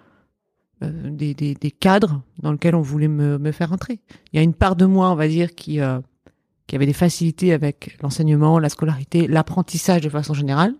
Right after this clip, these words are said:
Je, j'apprends énormément, j'adore ça et c'est facile pour moi, je, j'aime apprendre tout le temps. Et il y a une part de moi qui voulait effectivement dépasser, euh, me dépasser tout le temps. Et je continue d'ailleurs, hein, c'est tout à fait, euh, mon quotidien.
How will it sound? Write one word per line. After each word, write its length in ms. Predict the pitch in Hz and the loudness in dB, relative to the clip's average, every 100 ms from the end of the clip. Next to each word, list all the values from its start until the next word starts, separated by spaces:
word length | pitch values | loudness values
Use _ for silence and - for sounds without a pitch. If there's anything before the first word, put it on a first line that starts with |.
| _ | _
Je, 180 | - 143 | -4 -2
j'apprends 360 | - 139 - 131 | 0 0 0 0
énormément, 420 | 131 131 135 160 | -2 0 0 0
j'adore 320 | 170 131 131 | 0 0 -2
ça 260 | - 160 151 | 0 2 2
et 40 | |
c'est 140 | 139 117 | 0 -4
facile 380 | - 143 - | -2 -2 -4
pour 140 | 135 139 | -4 -4
moi, 240 | 139 139 | -2 -2
je, 160 | 143 123 131 _ | -4 -6 -10 _
j'aime 260 | 131 151 147 | 2 4 4
apprendre 440 | 131 - 131 175 - | 0 0 0 0 -4
tout 120 | - | -4
le 40 | 170 | -4
temps. 280 | - 170 277 - - - - - - _ _ _ _ _ _ | 0 -2 -2 -12 -20 -20 -20 -20 -20 _ _ _ _ _ _
Et 40 | 143 | -4
il 60 | |
y 40 | 123 | -2
a 20 | |
une 80 | 123 | 0
part 140 | 147 | 0
de 80 | 135 | 2
moi 180 | 135 190 | 4 2
qui 160 | - | 2
voulait 200 | 135 135 | -6 0
effectivement 480 | 151 - - - 147 | 0 0 -12 -4 -4
dépasser, 580 | 156 147 135 - - 143 | -2 -2 -4 -4 -8 -8
euh, 80 | - 170 170 | -10 -12 -12
me 140 | 156 | -8
dépasser 340 | 143 147 143 - | -6 -4 -2 -4
tout 140 | - | -6
le 40 | - | -4
temps. 180 | 269 143 | -2 0
Et 40 | |
je 80 | 139 | 0
continue 360 | - 143 208 262 | 0 4 4 6
d'ailleurs, 340 | 220 170 151 | 6 6 2
hein, 140 | 151 165 | 0 -4
c'est 240 | - 160 | -4 -6
tout 180 | - - | -6 0
à 100 | 147 | 0
fait, 300 | 139 - 175 | 0 2 2
euh, 140 | 156 135 | 2 0
mon 140 | 143 | -4
quotidien. 420 | 135 143 - 196 | -4 -4 -4 -4